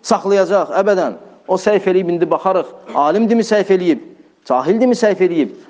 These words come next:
Alim səhv eləyibsə, o zaman onun əcri var. Amma cahil səhv eləyibsə, necə səhv eləyib?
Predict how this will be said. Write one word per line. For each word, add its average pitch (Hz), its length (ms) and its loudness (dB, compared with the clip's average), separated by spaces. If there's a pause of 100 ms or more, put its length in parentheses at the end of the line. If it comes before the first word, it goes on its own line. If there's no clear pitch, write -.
(120)
Alim 156 300 0
səhv 214 240 0
eləyibsə, 202 500 0 (260)
o 180 100 0
zaman 160 240 0
onun 160 180 0
əcri 147 240 0
var. 156 160 0 (440)
Amma 139 140 0
cahil 143 300 0
səhv 196 320 -2
eləyibsə, 147 380 0 (300)
necə 190 200 0
səhv 139 240 -6
eləyib? 85 240 -8